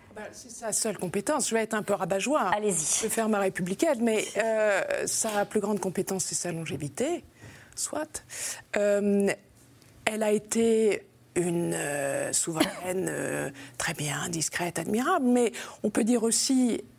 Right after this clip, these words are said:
Speaker 1: qu'elle a peut-être, euh, raté quelques rendez-vous avec l'histoire. Par exemple, juste, euh, avant deux mille seize, pendant la campagne du Brexit, finalement, n'était-elle pas, euh, enfin, ou n'était-il pas de son devoir,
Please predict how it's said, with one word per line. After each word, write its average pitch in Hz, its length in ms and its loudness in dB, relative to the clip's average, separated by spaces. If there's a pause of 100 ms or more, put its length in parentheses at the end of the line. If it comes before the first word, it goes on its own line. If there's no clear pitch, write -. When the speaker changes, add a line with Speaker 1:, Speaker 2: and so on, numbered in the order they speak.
(560)
Speaker 1:
qu'elle 214 200 2
a 202 80 -2
peut-être, 226 560 -2
euh, 104 240 -4
raté 175 360 -2
quelques 185 280 -4
rendez-vous 170 360 -2
avec 175 240 -2
l'histoire. 262 460 0
Par 202 200 -2
exemple, 202 560 0 (120)
juste, - 440 -2
euh, 165 280 0 (400)
avant 170 340 -2
deux 175 100 -2
mille 175 160 -2
seize, 202 640 0
pendant 175 260 -4
la 170 120 -4
campagne 170 360 -6
du 165 80 -2
Brexit, 240 540 0 (300)
finalement, 247 680 4
n'était-elle 214 500 2
pas, 190 320 -2 (400)
euh, 170 840 0 (100)
enfin, 196 200 0
ou 202 160 4
n'était-il 233 520 2
pas 214 180 0
de 175 100 0
son 170 340 -4
devoir, 202 640 2